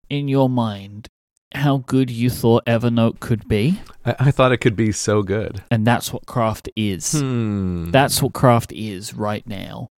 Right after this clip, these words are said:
Speaker 1: It's an excellent application for all kinds of notes and mixed media type stuff, and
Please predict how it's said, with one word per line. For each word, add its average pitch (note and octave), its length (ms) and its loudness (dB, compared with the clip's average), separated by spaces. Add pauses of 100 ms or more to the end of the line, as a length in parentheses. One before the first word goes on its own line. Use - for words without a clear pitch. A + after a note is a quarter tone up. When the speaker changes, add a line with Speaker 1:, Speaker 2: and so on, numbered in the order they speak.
(500)
Speaker 1:
It's C#3 100 0
an C#3+ 100 4
excellent D3 500 2
application A2 800 -4
for A2+ 340 6
all D3 200 6
kinds C3 340 2
of A2 100 -6
notes G#2 560 -2 (120)
and G2 480 -2
mixed A#2+ 360 -2
media G2+ 380 0
type G#2 300 -4
stuff, G2 480 0
and F#2+ 160 -6